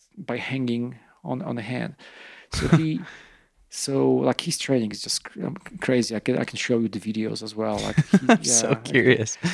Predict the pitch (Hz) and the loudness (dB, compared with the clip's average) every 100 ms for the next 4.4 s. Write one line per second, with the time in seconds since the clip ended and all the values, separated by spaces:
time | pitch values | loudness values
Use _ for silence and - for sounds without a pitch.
0 | 185 - - - 160 127 113 120 - 143 | -6 -12 -10 -4 0 0 -2 -4 -2 -2
1 | - 208 _ _ - 143 - - - - | -4 -14 _ _ -2 0 0 -6 -16 -16
2 | - - _ - - 160 175 - - 151 | -16 -16 _ -12 -2 0 2 0 2 0
3 | - - - 147 135 113 - 131 120 123 | 0 -4 2 2 2 -4 -4 -4 -2 -2
4 | 123 120 117 - | 2 2 2 -2